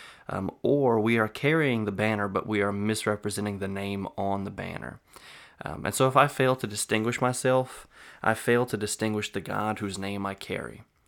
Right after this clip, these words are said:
And that carries a lot of weight. It's one thing to say that, uh, maybe I don't distinguish myself, maybe I don't stand out. It's really no big deal if I don't stand out. I'm not all that important. But because I carry the name of God,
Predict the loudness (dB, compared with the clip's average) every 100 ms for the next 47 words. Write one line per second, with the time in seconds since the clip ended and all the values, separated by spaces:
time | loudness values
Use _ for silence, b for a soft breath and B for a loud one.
0 | b b b b b _ -2 2 2 0
1 | -2 -2 0 -4 -6 -6 -8 -12 -14 -16
2 | -20 B B -2 0 4 4 4 0 0
3 | -4 -2 0 0 -4 -8 -10 -10 -8 -6
4 | -6 -4 -6 -4 -4 -4 -6 -6 -6 -4
5 | -4 -4 -4 -6 -2 -2 -2 -4 -4 -4
6 | -6 -4 -4 -4 -4 -6 -6 -6 -4 -4
7 | -4 -6 0 2 4 2 0 -4 -4 -2
8 | -2 -4 -8 -6 -6 -4 -6 -8 -10 -8
9 | -8 -10 -12 -18 B B B 0 4 4
10 | 4 0 -2 -4 -6 -6 -8 -16 -20 _
11 | b b b b 2 2 4 2 0 2
12 | 0 -2 0 2 2 -2 -6 -6 -4 -2
13 | 0 -2 -2 -2 -2 -4 -10